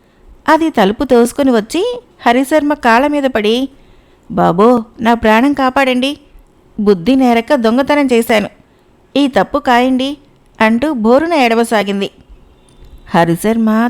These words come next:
తన అదృష్టం పండిందని తెలుసుకున్నాడు. "ఓసి, నిన్ను రాజుగారు దండిస్తే నాకేం వస్తుంది?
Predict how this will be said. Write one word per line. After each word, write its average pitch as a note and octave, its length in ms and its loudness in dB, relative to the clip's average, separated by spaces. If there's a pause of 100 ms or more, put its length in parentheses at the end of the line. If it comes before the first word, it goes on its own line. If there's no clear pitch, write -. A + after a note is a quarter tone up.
(120)
తన B3 100 0
అదృష్టం A3 580 -2
పండిందని B3+ 440 0
తెలుసుకున్నాడు. A#3 600 0 (1120)
"ఓసి, F#3 420 0 (540)
నిన్ను C#4+ 220 4
రాజుగారు A#3 520 2
దండిస్తే A#3+ 460 -2
నాకేం B3 400 0
వస్తుంది? B3+ 480 -4